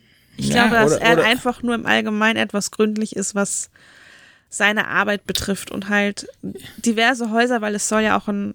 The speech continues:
Speaker 1: ein Holzhaus sein, einfach, äh, über ein, ein gutes Allgemeinwissen hat und auch sich viel, was seine Arbeit betrifft, da ein enormes,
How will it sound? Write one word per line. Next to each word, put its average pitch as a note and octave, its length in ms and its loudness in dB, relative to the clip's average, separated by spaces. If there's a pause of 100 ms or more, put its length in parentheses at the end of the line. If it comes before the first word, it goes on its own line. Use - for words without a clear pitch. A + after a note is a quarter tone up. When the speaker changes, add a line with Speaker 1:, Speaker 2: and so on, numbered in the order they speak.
Speaker 1:
ein G3+ 320 -6
Holzhaus A#3 840 0
sein, B3 460 0 (640)
einfach, G#3 600 0
äh, G#3 360 -2
über G#3 500 -2 (1160)
ein, A3 240 4
ein A#3+ 200 0 (220)
gutes D4+ 480 0
Allgemeinwissen A3 1080 0
hat F#3+ 260 -4
und G3+ 160 -8
auch G3+ 160 -2
sich - 280 -8
viel, G#3 500 0 (540)
was G#3 160 0
seine G#3 260 0
Arbeit G3+ 320 0
betrifft, - 600 -6
da G3 120 0
ein G3+ 380 -4
enormes, G3 760 -2